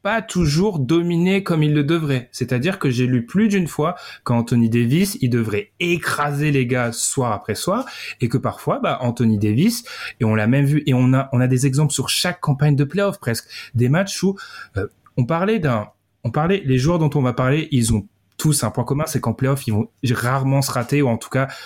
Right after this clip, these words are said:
le, la variance, elle est très faible. Et je trouve que parfois, on a des exemples d'Anthony Davis qui passent à côté de matchs. Ça l'empêche pas d'avoir des, des sommets incroyables où tu te dis, c'est, c'est, enfin, c'est un robot, mais il y a peut-être de ça aussi. Et moi, je l'ai fait peser dans mon classement, je vous avoue.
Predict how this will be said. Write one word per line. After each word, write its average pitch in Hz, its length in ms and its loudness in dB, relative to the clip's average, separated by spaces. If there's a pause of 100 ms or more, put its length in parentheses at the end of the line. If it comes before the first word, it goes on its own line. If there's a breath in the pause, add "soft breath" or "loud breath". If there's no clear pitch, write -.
(340 loud breath)
le, 113 260 0
la 117 140 2
variance, 135 340 2
elle 117 80 0
est 107 100 0
très - 140 -2
faible. 107 340 -2
Et 110 60 -4
je 110 100 2
trouve 220 240 -2
que 202 80 -4
parfois, 123 360 -4
on 226 120 0
a 165 120 0
des 135 320 2
exemples 120 320 0
d'Anthony 117 320 0
Davis 110 280 0
qui - 120 -4
passent - 340 -4
à 135 120 0
côté 135 280 0
de 123 60 2
matchs. 101 220 -2 (340 loud breath)
Ça 131 200 0
l'empêche 147 380 0
pas 151 140 0
d'avoir 117 320 0
des, 104 320 0
des 104 160 0
sommets 127 560 2
incroyables 135 500 0
où 117 60 2
tu - 160 -8
te 107 40 -2
dis, 113 140 0
c'est, 101 300 -2 (340 loud breath)
c'est, - 260 -4
enfin, 110 100 -4
c'est - 120 -2
un 98 80 -2
robot, 147 500 0
mais 196 280 0 (240 loud breath)
il 110 40 -2
y 123 40 2
a 120 40 0
peut-être 214 220 -2
de 180 120 0
ça 226 200 -2
aussi. 135 380 -4
Et 117 40 4
moi, 170 120 4
je 196 80 -4
l'ai 147 80 2
fait 147 140 2
peser 151 260 2
dans 135 100 2
mon 127 80 4
classement, 143 360 -2
je 147 60 0
vous 123 140 2
avoue. 98 200 -2